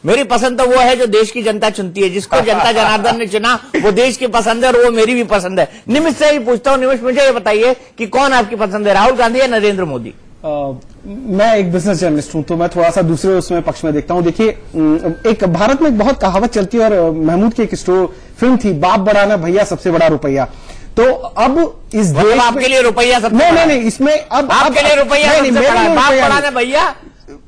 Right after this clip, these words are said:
Speaker 2: इस समय देश में वो नेता चाहिए जो इस देश की अर्थव्यवस्था को मजबूत कर सके, क्योंकि पूरे वैश्विक हालात बहुत बुरी, अ, condition में पहुंच चुके हैं।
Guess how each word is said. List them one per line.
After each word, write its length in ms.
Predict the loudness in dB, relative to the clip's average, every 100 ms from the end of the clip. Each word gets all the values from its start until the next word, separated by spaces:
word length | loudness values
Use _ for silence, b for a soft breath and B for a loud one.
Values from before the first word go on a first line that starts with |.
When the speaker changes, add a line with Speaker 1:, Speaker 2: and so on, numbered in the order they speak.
| -2
Speaker 2:
इस 200 | -2 0
समय 280 | 0 2 2
देश 420 | 2 2 0 -4
में 280 | -4 -4 -4 -6 -8 -4
वो 280 | 0 2 2
नेता 400 | 2 0 0 -2
चाहिए 600 | -2 -4 -2 -2 -2 -2
जो 280 | -2 0 2
इस 100 | 0
देश 360 | 0 0 0
की 260 | -2 -6 -4
अर्थव्यवस्था 600 | -4 -4 -4 -6 -6 -6 -6
को 200 | -2 -2
मजबूत 580 | -2 -2 0 0 0
कर 80 | -4
सके, 280 | -8 -10 -16
क्योंकि 600 | -20 -12 -2 -2 0 -2
पूरे 440 | -2 -2 0 0
वैश्विक 480 | 0 -4 -4 -4 -6
हालात 480 | -6 -4 -2 -2 -4 B B B -6
बहुत 560 | -2 0 0 -4 -8 -18 -12
बुरी, 580 | -10 -8 -2 2 2 0
अ, 140 | -2 -4 0 2 0 0 -4 -6 -6
condition 320 | -4 -4 -2
में 120 | -4 -4
पहुंच 220 | -6 -6
चुके 260 | -6 -4
हैं। 280 | -2 -2 -4